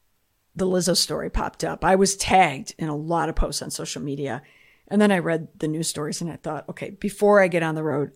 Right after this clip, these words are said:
I, I just have to jump into the fray here." It was, it was a big story and people were asking. So I quickly hopped on to TikTok just to give a few thoughts about the reputational risk and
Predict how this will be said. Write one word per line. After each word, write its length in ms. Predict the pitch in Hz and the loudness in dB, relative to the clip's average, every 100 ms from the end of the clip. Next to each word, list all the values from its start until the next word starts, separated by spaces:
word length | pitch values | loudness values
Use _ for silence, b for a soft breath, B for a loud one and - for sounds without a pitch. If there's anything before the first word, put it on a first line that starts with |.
| _ | _
I, 140 | 180 - | -4 2
I 120 | 214 | 2
just 220 | 226 220 | 4 0
have 220 | 208 151 | 0 -4
to 100 | - | -6
jump 260 | 147 160 143 | -8 -8 -8
into 200 | 160 165 | -8 -8
the 100 | 165 | -10
fray 280 | - - 196 | -10 -8 -8
here." 280 | - - - B B B B B _ - | -10 -12 -14 B B B B B _ -2
It 60 | |
was, 340 | 285 285 - - | 0 0 -2 0
it 160 | 240 | 2
was 400 | 254 247 220 - - | 4 4 2 -2 0
a 60 | |
big 160 | 202 220 | 0 0
story 520 | - 240 262 - - - | 0 0 -2 -6 -14 -4
and 460 | 180 175 170 170 | 0 0 -2 -4
people 300 | - 190 190 | -2 0 0
were 160 | 170 165 | 0 0
asking. 480 | 170 170 - - - b b b _ - | 2 0 -4 -10 -16 b b b _ -8
So 200 | - 240 | 0 2
I 100 | 220 | 2
quickly 520 | 226 - 277 285 254 | 0 -6 -6 0 2
hopped 300 | 220 208 - | 4 2 2
on 300 | 185 180 180 | 0 0 0
to 460 | 180 185 170 165 - | -2 -2 0 -2 -2
TikTok 640 | - 180 - 160 156 - | -4 -4 -2 -4 -4 -8
just 240 | - 175 - | -4 -2 -2
to 60 | |
give 320 | 165 160 156 - | -2 -2 -4 -8
a 60 | |
few 180 | 165 151 | -8 -6
thoughts 360 | 151 285 311 - | 2 4 4 2
about 300 | 180 165 - | 2 2 0
the 60 | |
reputational 640 | 170 160 160 165 - - 151 | -2 -2 -2 -4 -2 -4 -6
risk 320 | - - - - | -6 -6 -6 -6
and 380 | 165 160 151 | -4 -4 -6